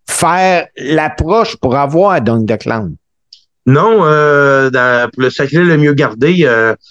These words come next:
Speaker 2: Doink the Clown va faire partie d'un encan, euh, que, ben, c'est la L W A, Live Wrestling Auctions, que Jean-François Leduc, qu'on connaît sous le nom de lutteur Firestorm, lui, il organise ça le samedi.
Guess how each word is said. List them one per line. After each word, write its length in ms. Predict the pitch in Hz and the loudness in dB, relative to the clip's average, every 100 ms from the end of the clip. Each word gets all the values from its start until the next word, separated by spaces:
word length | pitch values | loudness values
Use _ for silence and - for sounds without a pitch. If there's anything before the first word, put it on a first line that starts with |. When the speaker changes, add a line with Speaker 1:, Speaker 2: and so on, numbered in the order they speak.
| - - - | -20 -20 -4
Speaker 2:
Doink 240 | 147 202 143 | 0 0 0
the 120 | 131 | -2
Clown 260 | 160 175 143 | -2 0 0
va 80 | |
faire 200 | 123 143 | 0 -2
partie 320 | 139 107 - 151 | -4 -6 -4 0
d'un 200 | 135 131 | 0 2
encan, 360 | 120 113 139 | 0 -2 -2
euh, 300 | 143 139 117 | 0 0 -2
que, 520 | - 101 101 104 101 - - _ _ _ - | 0 0 2 0 -2 -6 -16 _ _ _ -6
ben, 140 | 120 - | -6 -6
c'est 160 | 127 | 0
la 160 | 139 135 | 0 2
L 200 | 170 165 | 2 2
W 480 | 151 143 143 135 143 | 2 2 2 2 2
A, 160 | 156 | 2
Live 320 | 151 156 175 135 | 2 0 0 2
Wrestling 500 | 139 135 - 160 143 | 2 0 -2 -2 0
Auctions, 520 | 131 - 151 170 156 - | -4 -4 -2 -2 -2 -2
que 520 | 113 113 110 107 110 | 0 2 2 2 0
Jean-François 500 | 120 139 143 139 165 | 0 -2 -2 -2 0
Leduc, 480 | 165 131 120 170 - | 2 0 -2 -4 -2
qu'on 220 | - 127 | -2 -2
connaît 280 | 117 117 139 | -2 0 0
sous 180 | 139 131 | 0 -2
le 80 | 120 | 0
nom 220 | 135 143 | 2 2
de 100 | 131 | 2
lutteur 340 | 117 110 135 139 | -2 -2 -4 -2
Firestorm, 720 | 131 123 117 - 127 165 180 - - - - - - | -2 -2 -2 -2 -2 0 -2 -6 -14 -20 -20 -20 -2
lui, 180 | 151 180 | 2 2
il 40 | |
organise 420 | 156 147 147 147 - | 2 2 2 2 0
ça 140 | 175 | 0
le 140 | 160 | 0
samedi. 560 | 143 139 131 120 131 | 0 0 0 0 -4